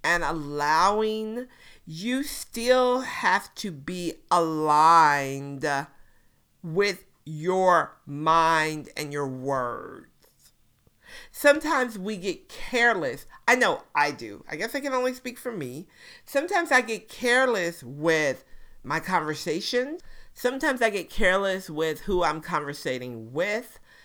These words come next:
Sometimes I even get careless with what I'm conversating about. Because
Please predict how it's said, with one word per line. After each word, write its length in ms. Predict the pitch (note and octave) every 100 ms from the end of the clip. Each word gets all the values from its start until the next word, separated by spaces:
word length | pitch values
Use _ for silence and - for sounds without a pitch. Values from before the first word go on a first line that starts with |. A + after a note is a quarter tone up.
| _ _
Sometimes 680 | - D4 F4+ E4 F4 C4
I 180 | B3 G#3+ -
even 440 | G#3+ A3 G#3 F#3
get 340 | D#3+ D#3+ -
careless 720 | - - E3+ F#3 F3+ E3 D#3+ E3
with 280 | D#3 D3
what 240 | C#3+ D#3 E3
I'm 180 | D#3 D3+
conversating 880 | F3 D#3 C#3+ - D3 C#3+ C#3+ C3+ - -
about. 760 | D#3 B2+ C3+ G#2+ F#2+ - - - - - - - D#3+
Because 720 | G#3+ - A3+ F3+ F3 D3+